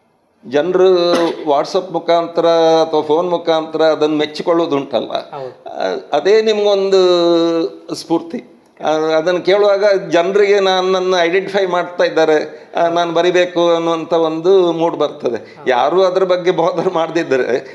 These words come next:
Speaker 1: ಆ, ನಿಮ್ಗೆ ಯಾರು, "ನನ್ಗೋಸ್ಕರನೇ ಬರಿತಾ ಇದ್ದೇನಲ್ಲ" ಅಂತೇಳಿ ಬಿಟ್ಬಿಡ್ಬೇಕಾಗ್ತದೆ. ಮತ್ತೆ ನೋಡಿ, ಈಗಿನ ಕಾಲದಲ್ಲಿ ಪುಸ್ತಕಗಳನ್ನು ಬರೆದು ನಾವು ಯಾರು ದುಡ್ಡು ಮಾಡೋ ಪ್ರಶ್ನೆ ಇಲ್ಲ.
Speaker 2: ಹೌದು.
Speaker 1: ಏನಿದ್ರು ನಮ್ಮ ತೃಪ್ತಿಗೋಸ್ಕರ ನಮ್ಮ ಬಂಧು ಬಾಂಧವರಿಗೆ ಆ ಪುಸ್ತಕಗಳನ್ನು, ನಮ್ಮ ಲೇಖನಗಳನ್ನು ಹಂಚ್ಕೊಳ್ಳಿಕ್ಕೆ ಅದು ಯೂಸ್ ಆಗ್ತದೆ ಹೊರತು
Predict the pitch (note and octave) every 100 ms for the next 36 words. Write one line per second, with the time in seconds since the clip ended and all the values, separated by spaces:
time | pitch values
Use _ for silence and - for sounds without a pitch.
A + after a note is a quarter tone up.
0 | - - F3 F3 F3+ F3+ F3+ F3 - E3+
1 | E3 E3+ E3 F#3 E3+ D3 D3+ E3 F#3 F#3
2 | F#3 F3 F3 E3+ E3 - - C#3 D3+ D3
3 | C#3+ C#3 - - - - - A2+ - C3+
4 | A#2 - - A2 A2 A#2 - - C3 B2+
5 | D3+ D3+ D3 C#3+ D3+ D3 C3+ C#3 C#3+ C3
6 | C3 E3 D#3+ D#3 D3+ C#3+ C3+ C3 C3 C3
7 | - - C3 B2+ C3+ C#3 C#3 C3+ C3 D#3+
8 | E3 D3+ B2 B2 - C3 A2 - - -
9 | - B2+ E3+ E3+ D3+ F3+ E3 D#3 D#3 D3
10 | - E3 D3 - C#3 D3+ D3+ - - -
11 | D#3+ D#3 D3+ D3 D3 D3+ D3 D#3 D3+ D3+
12 | D3+ E3 D#3 D3 C3+ D#3 D#3 D3 D3+ D#3+
13 | D3+ D3 D3 D3+ C#3+ D3 C#3+ D3 G#3 -
14 | F#3 E3+ E3 D#3+ D3+ D3+ D#3 D3+ D#3+ D3
15 | C#3+ C3+ B2 - A2+ -